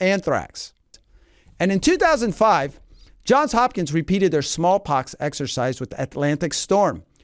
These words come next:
which called for vast expansion of the regulatory authority of international bodies like the World Health Organization and nato. Next came the twenty seventeen spars training exercise at Johns Hopkins.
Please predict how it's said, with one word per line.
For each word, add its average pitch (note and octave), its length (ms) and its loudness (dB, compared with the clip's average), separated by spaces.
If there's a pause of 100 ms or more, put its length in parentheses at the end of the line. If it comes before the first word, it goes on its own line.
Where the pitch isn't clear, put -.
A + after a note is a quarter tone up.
(120)
which - 180 -6
called G3+ 300 2
for D3+ 120 0
vast D#3+ 480 0
expansion D#3 800 -2 (220)
of B2 80 -8
the B2 100 -4
regulatory F3 720 0
authority C#3+ 680 2
of C#3 220 -4
international E3+ 640 0
bodies A#2+ 560 0
like B2 180 -6
the B2 80 -6
World D#3 300 2
Health F#3+ 300 2
Organization C3 800 -2 (200)
and E3+ 200 2
nato. G#3+ 420 2 (1080)
Next B3 340 2
came G3 380 0
the D3 140 -6
twenty G3 260 0
seventeen D#3 540 0
spars D#3+ 580 0 (120)
training D3+ 400 0
exercise B2+ 560 -2
at A2 80 -12
Johns C#3+ 320 -2
Hopkins. F3 520 -4